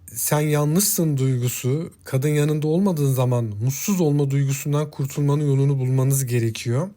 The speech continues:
Tabii şit testlerden kurtulmanın bir yolu da karşınızdakini tanımanız gerekiyor. Çinli komutan ne diyor? "Kendini bilir, karşıyı bilmezsen bir kazanır, bir kaybedersin." Karşıyı bilir, kendini bilmez, bilmezsen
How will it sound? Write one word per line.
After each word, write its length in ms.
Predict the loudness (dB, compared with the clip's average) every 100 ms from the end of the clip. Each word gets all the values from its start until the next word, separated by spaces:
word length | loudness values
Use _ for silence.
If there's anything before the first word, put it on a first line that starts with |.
| -4
Tabii 180 | -2 0
şit 200 | -2 -2
testlerden 520 | -2 0 0 0 -2
kurtulmanın 600 | -4 -4 -2 0 2 2
bir 100 | 2
yolu 300 | 2 2 2
da 160 | 0 -2
karşınızdakini 880 | -2 0 0 0 0 -2 -2 -2
tanımanız 600 | -2 0 0 0 0 -2
gerekiyor. 840 | -2 -2 -2 -4 -8 -4 -2 -2 -4 -12 -18 -6
Çinli 280 | 0 0 0
komutan 500 | -2 -2 0 0 0
ne 160 | 0
diyor? 300 | 0 0 0 -4 -16 -20 -6
"Kendini 460 | 0 2 2 0 0
bilir, 220 | -2 -2
karşıyı 480 | 0 0 0 -2 -2
bilmezsen 560 | 0 0 -2 -2 -2
bir 160 | -2 -6 -16 -20 _ -8
kazanır, 460 | -2 0 0 0 -2
bir 160 | -4
kaybedersin." 840 | -2 0 2 2 0 0 -2 -4 -6 -16 -20 -20 -20 -10
Karşıyı 540 | -2 0 2 2 2
bilir, 240 | 4 2 2
kendini 440 | 0 0 0 0
bilmez, 580 | 0 2 2 0 -2 -4
bilmezsen 800 | -2 0 2 0 -2 0 0 -2